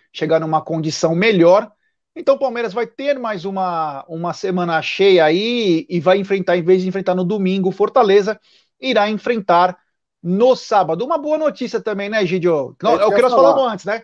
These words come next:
Speaker 1: Queremos igualdade de condições, é justo.
Speaker 2: Isso, isso, isso. Não, é um dia, um dia a mais pra nós, é ótimo, foi excelente. Quem pediu, fa-, falou, fez certinho e ganhamos um dia a mais, tá certo.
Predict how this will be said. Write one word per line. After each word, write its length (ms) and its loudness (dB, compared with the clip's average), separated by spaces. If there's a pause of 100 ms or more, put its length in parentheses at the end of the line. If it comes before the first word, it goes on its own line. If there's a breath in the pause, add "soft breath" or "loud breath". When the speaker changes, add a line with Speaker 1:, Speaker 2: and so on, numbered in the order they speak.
(120)
Speaker 1:
Queremos 340 -4
igualdade 460 -2
de 100 -8
condições, 580 -8
é 80 0
justo. 280 0
Speaker 2:
Isso, 420 -6
isso, 420 -8
isso. 220 -12
Não, 460 0
é 80 -4
um 160 -2
dia, 240 2
um 220 -2
dia 200 2
a 40 0
mais 260 2
pra 200 -2
nós, 300 2
é 40 -2
ótimo, 480 0
foi 220 -4
excelente. 640 -4
Quem 420 -6 (220)
pediu, 560 0
fa-, 180 -8
falou, 240 0
fez 360 -2
certinho 680 -2 (480)
e 560 -2
ganhamos 380 2
um 140 -2
dia 180 2
a 40 2
mais, 340 0
tá 160 -4
certo. 420 -4